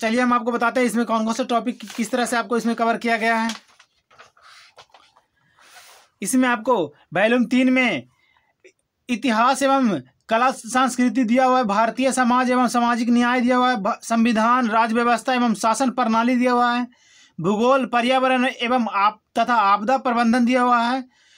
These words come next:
अंतर्राष्ट्रीय संबंध है, भारतीय अर्थव्यवस्था है, विज्ञान और प्रौद्योगिकी है, आंतरिक सुरक्षा है, एथिक्स का पेपर जिसमें हुआ है, मॉडल्स प्रश्न पत्र दिया हुआ है। अब वॉल्यूम चार में आपको इतिहास एवं कला संस्कृति दिया हुआ है,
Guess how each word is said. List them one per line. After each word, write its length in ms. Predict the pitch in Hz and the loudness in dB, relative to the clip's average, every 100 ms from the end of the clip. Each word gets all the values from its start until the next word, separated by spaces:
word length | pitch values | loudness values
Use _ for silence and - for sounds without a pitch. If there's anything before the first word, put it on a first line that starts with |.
| - - | -16 -6
अंतर्राष्ट्रीय 640 | 208 240 247 233 - 240 262 | -4 0 0 -2 -2 -2 0
संबंध 440 | 262 226 240 240 | 0 2 2 2
है, 160 | 254 254 | 0 -2
भारतीय 640 | 185 185 208 220 233 254 | -4 0 0 0 -2 0
अर्थव्यवस्था 720 | 269 247 254 247 240 - 262 | 2 0 -2 0 -2 -2 -2
है, 280 | 233 269 254 _ _ _ - _ _ 160 | 0 -2 -4 _ _ _ -20 _ _ -6
विज्ञान 480 | 190 170 226 247 | -4 -2 0 2
और 100 | 254 | 2
प्रौद्योगिकी 600 | 247 247 233 233 226 269 | 2 0 0 0 -2 -2
है, 320 | 254 247 254 247 _ _ _ _ _ - | 0 0 -2 -6 _ _ _ _ _ -4
आंतरिक 420 | 202 214 254 269 | 0 0 0 -2
सुरक्षा 480 | - 247 247 - 254 | 0 -2 -2 0 2
है, 320 | 240 262 247 - _ _ - | 2 0 -2 -8 _ _ -6
एथिक्स 440 | 220 220 285 - | -6 0 -2 -2
का 160 | - 262 | -2 -2
पेपर 340 | 277 254 254 | 0 0 0
जिसमें 260 | 233 240 262 | 0 0 0
हुआ 340 | 254 254 254 | 2 2 2
है, 320 | 269 196 190 | 0 -4 -4
मॉडल्स 380 | 208 226 262 - | 0 2 0 -2
प्रश्न 300 | 262 254 226 | -2 -2 -2
पत्र 280 | 226 262 233 | -2 -2 -2
दिया 200 | 233 247 | 0 0
हुआ 280 | 247 254 262 | 2 2 2
है। 140 | 277 - _ _ - - | -2 -8 _ _ -18 -8
अब 120 | 190 | -2
वॉल्यूम 280 | 220 254 247 | 0 2 0
चार 240 | 247 254 | 0 0
में 140 | 254 262 | 2 0
आपको 540 | 247 - 254 185 127 _ _ _ | -2 -2 -2 -2 -4 _ _ _
इतिहास 540 | 208 247 214 226 262 269 | -8 -2 0 2 2 2
एवं 240 | 262 254 | 0 0
कला 220 | 233 247 | 0 0
संस्कृति 520 | 262 254 - 240 214 226 | 0 0 -2 -2 -2 0
दिया 180 | 247 | 2
हुआ 180 | 254 254 | 2 2
है, 260 | 247 277 | 0 -2